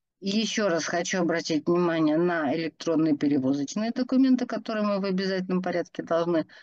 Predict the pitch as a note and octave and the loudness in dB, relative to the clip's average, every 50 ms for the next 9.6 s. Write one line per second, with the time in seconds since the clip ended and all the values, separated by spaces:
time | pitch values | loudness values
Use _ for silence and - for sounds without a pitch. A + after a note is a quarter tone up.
0 | - - _ _ - - C#3 C3 C3+ D3 - - F3+ D#3+ - D3+ D3+ D3+ D#3 E3 | -20 -20 _ _ -4 0 2 2 2 0 0 -2 -2 -2 0 0 0 0 0 -2
1 | D#3 D#3 D#3 D#3+ D3 C#3 D3 C#3 C#3 C#3+ C#3 _ _ _ _ _ _ _ _ _ | 0 0 2 2 2 2 2 0 0 -2 -6 _ _ _ _ _ _ _ _ _
2 | _ _ _ _ _ _ - - C3 C3 B2 A2 A2 F#2 E2+ - B2 D3+ D#3 C#3+ | _ _ _ _ _ _ -4 -2 0 2 2 2 2 0 0 0 -2 -2 -2 -2
3 | - - D#3 D#3+ F3 F3 E3 D3+ C#3 - C#3+ D3 - - D3 D3 D#3 D#3+ E3 E3 | -2 0 0 2 2 2 2 2 2 0 -2 -4 -2 -2 -2 -2 -2 -2 -2 -2
4 | D#3 D3+ D#3+ - - - - - - _ _ _ _ _ - - A#3+ C4 C#4 D4 | -2 -2 -2 -4 -6 -14 -20 -20 -20 _ _ _ _ _ -2 0 2 4 4 4
5 | D4 C#4+ - - - - _ _ - - - - B2 C3 - - F#3 - - - | 2 0 0 -2 -6 -14 _ _ -4 0 2 2 4 4 2 2 0 -2 -2 0
6 | F3 E3 D#3+ C#3 - E3+ G3 C4+ C4 - - - A#3+ A3 A3 - F#3 F3 F3 F3 | 2 2 2 2 0 0 2 2 0 0 -2 -6 -6 -4 -2 -2 -2 0 2 2
7 | E3+ F3 E3+ D#3+ - F3 E3+ E3+ E3+ E3 - E3+ D#3+ E3 E3 F3+ F3 D#3+ D#3+ D#3 | 2 2 0 -2 -4 -2 -2 -2 -2 -2 -2 -2 -2 -2 -2 -2 -2 -2 -2 -2
8 | D3+ D#3+ E3+ F3 D#3+ D#3 D#3+ D#3+ D3+ D3 D3 D3 C3+ - C#3+ D3 D#3+ E3 F3+ G3 | -2 -2 -4 -4 -4 -2 0 2 2 4 2 2 2 0 0 0 0 0 -2 -2
9 | G3+ G#3 A3 A#3 B3+ - - C#4 C4+ - C4+ B3+ | -2 -2 0 -2 -2 -2 -2 -2 -2 -2 -2 -4